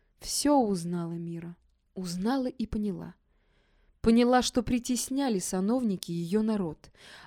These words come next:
обижали его помимо её воли. И больно, и стыдно стало королеве.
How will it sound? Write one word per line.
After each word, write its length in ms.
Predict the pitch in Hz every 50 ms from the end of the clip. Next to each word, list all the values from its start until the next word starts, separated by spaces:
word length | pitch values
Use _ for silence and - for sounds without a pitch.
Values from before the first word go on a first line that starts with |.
| - -
обижали 640 | - 220 196 190 240 233 202 220 247 294 311 302 254
его 300 | 233 208 202 185 190 185
помимо 520 | - 202 202 196 202 220 247 285 277 269
её 320 | 262 240 247 233 226 240 247
воли. 480 | 226 214 208 202 175 160 156 175 175 - _ _ _ _ _ _ _ _ _ _ _ _ _ _ _
И 80 | - 214
больно, 640 | 185 180 185 226 285 320 302 247 202 175 - 175 - _ _ _ _ _ _ _ _ _ _ _ _ _ _ _ _ _ _ _ _ _ _
и 80 | - 240
стыдно 600 | 226 - - - - - 247 214 180 175 170 165
стало 320 | - - - 185 175 160
королеве. 560 | - - 180 175 170 165 165 165 160 170 170